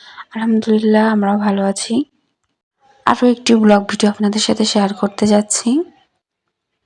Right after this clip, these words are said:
বাসায় একা, একা একাই টুকিটাকি কাজ করে বেড়াচ্ছি সংসারের। এখন প্রায় সন্ধ্যা হয়ে যাচ্ছে, মাগরিবের আজান দিবে।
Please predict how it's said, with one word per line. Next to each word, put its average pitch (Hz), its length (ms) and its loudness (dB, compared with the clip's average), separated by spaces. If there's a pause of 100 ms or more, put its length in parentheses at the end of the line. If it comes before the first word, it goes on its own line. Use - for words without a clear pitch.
(1080)
বাসায় 233 380 -2
একা, 233 480 0 (1500)
একা 233 200 -6
একাই 220 320 2
টুকিটাকি 220 560 0
কাজ 214 260 0
করে 208 220 0
বেড়াচ্ছি 202 460 0
সংসারের। 214 840 -2 (1900)
এখন 247 320 -2
প্রায় 240 200 0
সন্ধ্যা 220 420 0
হয়ে 226 180 2
যাচ্ছে, 226 640 0 (720)
মাগরিবের 208 420 4
আজান 202 340 2
দিবে। 202 340 0